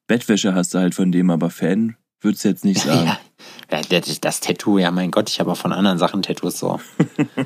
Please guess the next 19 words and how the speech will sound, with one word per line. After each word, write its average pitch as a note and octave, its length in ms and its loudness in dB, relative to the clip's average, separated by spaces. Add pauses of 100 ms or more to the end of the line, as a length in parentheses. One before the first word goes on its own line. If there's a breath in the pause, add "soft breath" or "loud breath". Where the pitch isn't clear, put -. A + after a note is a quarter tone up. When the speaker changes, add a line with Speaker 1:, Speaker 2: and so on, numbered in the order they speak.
(120)
Speaker 1:
<laughs> - 760 -8
Speaker 2:
Hast - 180 0
du, D#3 240 2
äh, A2+ 220 -2
kennst C#3+ 260 0
du E3 60 4
noch D3 120 2
von D3 160 0
früher D#3 360 2
von C3 160 -2
M B2+ 160 0
T - 160 -8
V C3+ 100 -2
Kamikaze B2+ 720 -2
oder A2 180 2
was? G2+ 240 -4
Viva, D3 320 0
Nils B2+ 440 0
Ruf? D#3+ 340 2